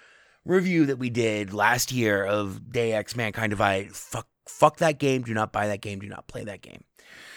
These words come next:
So, that is number five, Grand Theft Auto five Online. Number four is Wolfenstein, uh, two, The New Colossus.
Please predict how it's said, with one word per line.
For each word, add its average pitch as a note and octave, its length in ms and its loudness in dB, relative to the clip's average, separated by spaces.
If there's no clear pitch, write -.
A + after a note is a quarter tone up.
So, F#3 380 6
that D#3+ 260 4
is F3 440 0
number E3 160 -4
five, C3+ 500 0
Grand A#2+ 200 0
Theft A2+ 120 -4
Auto A2 400 2
five A#2+ 240 2
Online. B2+ 360 0
Number G3 200 2
four A3 440 8
is A#2+ 200 -4
Wolfenstein, F#3 960 2
uh, B2 280 4
two, B2+ 360 6
The A2 160 2
New C#3+ 220 2
Colossus. C3+ 840 2